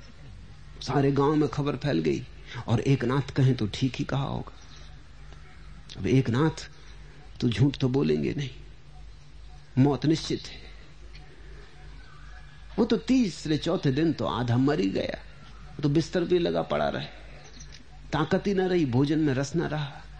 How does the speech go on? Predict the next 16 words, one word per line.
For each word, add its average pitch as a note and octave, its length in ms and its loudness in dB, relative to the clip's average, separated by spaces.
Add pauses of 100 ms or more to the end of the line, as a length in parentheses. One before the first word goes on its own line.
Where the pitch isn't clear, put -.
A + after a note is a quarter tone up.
(1300)
कोई C#3+ 140 6
भोजन C#3 340 6
का C#3+ 120 0
कहे D3 220 0
तो D3 120 0
वो C3+ 80 0
कहे, C3+ 200 0
"क्या - 240 -4
सार?" - 600 -8 (3250)
जिनसे C3+ 400 4
दुश्मनी A2+ 520 2
थी C3+ 280 -4 (1400)
उनसे A#2+ 260 4
क्षमा A2+ 360 0
मांग A#2 300 0
आया, - 380 -10